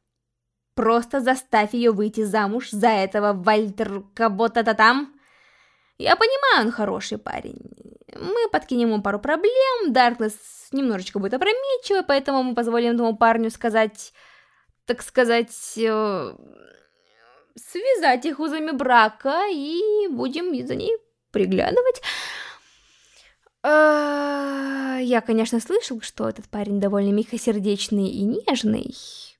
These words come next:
Возможно, даже он иногда будет отправлять Даркнесс на путешествие.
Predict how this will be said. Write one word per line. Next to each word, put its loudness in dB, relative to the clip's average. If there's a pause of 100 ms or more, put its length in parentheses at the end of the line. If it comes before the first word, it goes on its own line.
(2250)
Возможно, -2
даже -2
он -4
иногда -2
будет -6
отправлять -2
Даркнесс -2
на -2
путешествие. -4